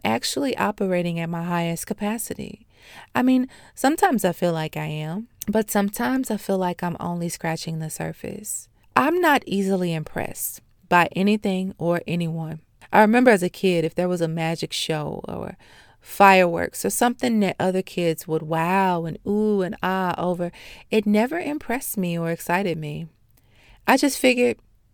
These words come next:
yeah, that's how magic tricks work. They're supposed to be magical. So what? Or,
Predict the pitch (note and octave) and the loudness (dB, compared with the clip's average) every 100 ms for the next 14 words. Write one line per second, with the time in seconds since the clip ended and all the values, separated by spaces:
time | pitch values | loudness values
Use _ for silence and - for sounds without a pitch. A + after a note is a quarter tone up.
0 | _ E4 E4 G#3 - G3+ G#3+ - A#3+ G#3+ | _ -2 0 -2 -4 -2 -2 0 0 0
1 | F3 F3+ G#3+ - A#3+ - - B3 D#4+ - | 0 0 -4 -4 -4 -4 -4 -6 -6 -10
2 | - _ _ - G#3+ A#3+ - D4+ - G3 | -20 _ _ -4 -2 0 0 0 0 0
3 | E3 D#3 - - - - - G3 D4+ - | -2 -6 -10 -12 -14 -8 -2 0 0 -4
4 | - _ _ - C4 C4 | -10 _ _ 4 6 6